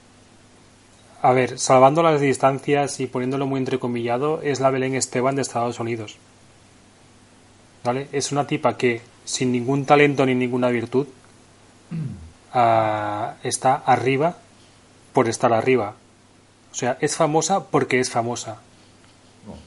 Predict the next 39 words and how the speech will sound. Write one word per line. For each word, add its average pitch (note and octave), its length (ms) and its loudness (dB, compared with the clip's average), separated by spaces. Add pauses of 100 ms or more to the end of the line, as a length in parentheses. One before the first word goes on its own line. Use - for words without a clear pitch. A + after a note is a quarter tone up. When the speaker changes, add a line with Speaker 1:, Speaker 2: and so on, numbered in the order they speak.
Speaker 1:
No D3+ 120 -2
es D#3 80 -2
famosa C#3+ 420 -2
porque B2+ 400 2
es - 200 -6 (220)
hija C3+ 240 -4
de A#2+ 120 -2
tal A#2+ 420 2
ni A#2+ 200 -4
tal. A2+ 360 -2 (640)
Es D3 140 0
famosa D3+ 420 0
porque C3 260 0
es C3 80 -4
famosa. A#2 400 -4 (1200)
Y B2+ 460 4
llegó B2+ 240 8
ahí D#3 140 8
arriba D#3+ 320 6
por D#3 160 2
tener A#2+ 280 -4
una, C3 600 2
un, B2 400 -6
un, A2+ 440 -10
un A2+ 240 -10
vídeo B2 240 0
erótico C3 420 -2
hace B2 160 -4
tiempo A#2+ 320 -6
con B2+ 120 -8
un B2 60 -6
jugador A#2+ 360 -4
de A#2+ 80 -6
fútbol A#2 280 -8
americano, A#2 480 -8
si - 140 -14
no A2+ 60 -10
me A2+ 80 -10
equivoco. A#2+ 500 -4